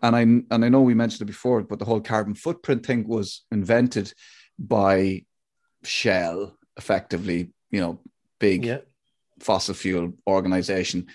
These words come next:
Speaker 1: to try and make us feel personally responsible to deflect from the fact that basically the sea was on fire because of them. And so it's important that we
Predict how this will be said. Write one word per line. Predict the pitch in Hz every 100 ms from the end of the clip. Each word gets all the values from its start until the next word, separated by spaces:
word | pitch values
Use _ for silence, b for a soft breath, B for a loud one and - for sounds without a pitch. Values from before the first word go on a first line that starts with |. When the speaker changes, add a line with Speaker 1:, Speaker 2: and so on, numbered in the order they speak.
| B _
Speaker 1:
to | -
try | - 113 95
and | 98
make | 98 87 131
us | 117 -
feel | 104 90 90
personally | 95 92 90
responsible | 90 - 87 85 - 85 b b b -
to | 92
deflect | 95 - 104 90 -
from | 98
the | 90
fact | - 85 - - - _
that | 90 87 - - -
basically | 95 - - 90
the | 87
sea | - 90
was | 90 87
on | 87 87
fire | 90 85
because | 85 - 85
of | 85
them. | 85 82 82 B B B B B
And | 90 85 82 - - - - - _
so | - 147 147 127 - - - B B -
it's | 156
important | 165 202 170
that | 120
we | 110